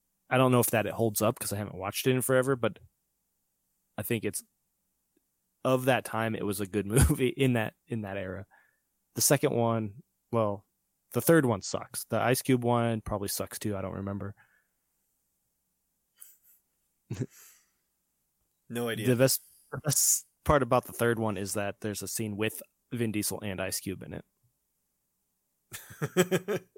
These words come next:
Speaker 2: Yeah, that's it. <laughs>
Speaker 1: Yeah, then <laughs> I think we talked this movie to death.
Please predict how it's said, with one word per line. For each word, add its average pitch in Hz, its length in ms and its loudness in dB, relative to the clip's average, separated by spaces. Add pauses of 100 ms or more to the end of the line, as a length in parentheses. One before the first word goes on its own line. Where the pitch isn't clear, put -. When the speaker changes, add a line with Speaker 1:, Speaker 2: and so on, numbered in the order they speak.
(720)
Speaker 2:
Yeah, 185 140 2 (240)
that's 151 180 -6
it. - 240 -4 (140)
<laughs> - 0 - (540)
Speaker 1:
Yeah, 135 240 6
then 156 120 4
<laughs> 131 40 8
I 107 120 4 (920)
think 147 140 -8
we 120 180 2 (180)
talked - 220 -10
this 127 200 -6
movie 107 280 -4
to 107 80 -4
death. 107 480 -4